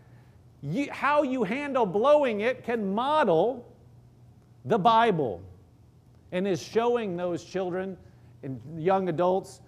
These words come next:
uh, teenagers, it's pointing them that there's a God, that there is, His plan is important.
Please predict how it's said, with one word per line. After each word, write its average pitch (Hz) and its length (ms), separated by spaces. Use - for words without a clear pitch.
uh, 143 220
teenagers, 180 760
it's 160 180
pointing 220 460
them 165 300
that 139 160
there's 180 240
a 165 60
God, 120 500
that 156 160
there 190 240
is, 180 400
His 226 260
plan 160 580
is 151 240
important. 131 560